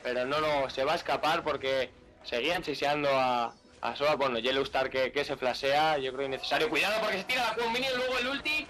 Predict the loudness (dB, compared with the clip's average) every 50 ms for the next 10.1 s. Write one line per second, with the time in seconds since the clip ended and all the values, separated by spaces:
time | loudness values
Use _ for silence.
0 | -14 -18 -10 -6 -2 -2 0 0 0 -2 -2 -2 -4 -4 -2 -2 -4 -2 -2 -2
1 | -4 -2 -2 -2 -2 -2 -2 -2 -4 -4 -6 -4 -2 -2 -2 -2 -4 -8 -12 -18
2 | -20 -20 -20 -18 -10 -6 -4 -4 -2 -2 0 0 0 2 2 2 0 0 -2 -4
3 | -8 -16 -8 -8 -6 -2 -2 -2 -2 -2 -2 -2 0 0 -2 0 -2 -2 0 -2
4 | -2 0 0 -2 -2 0 0 0 2 2 0 0 0 0 0 0 0 0 -2 -4
5 | -2 0 2 2 4 4 4 2 2 0 -2 -10 -20 -20 -20 -18 -10 -6 -4 -2
6 | 0 2 2 2 2 2 2 2 2 2 0 0 0 0 -2 -2 -2 -4 -2 -2
7 | -2 -2 -2 -2 -2 0 0 -2 -2 0 0 2 2 2 2 0 0 0 0 -2
8 | -2 -4 -2 0 2 2 4 4 2 0 -2 -4 -4 -2 0 2 2 2 2 0
9 | 0 -2 -2 -2 -4 -2 -2 -2 0 -2 -4 -2 -2 -4 -2 0 0 0 0 -2
10 | -6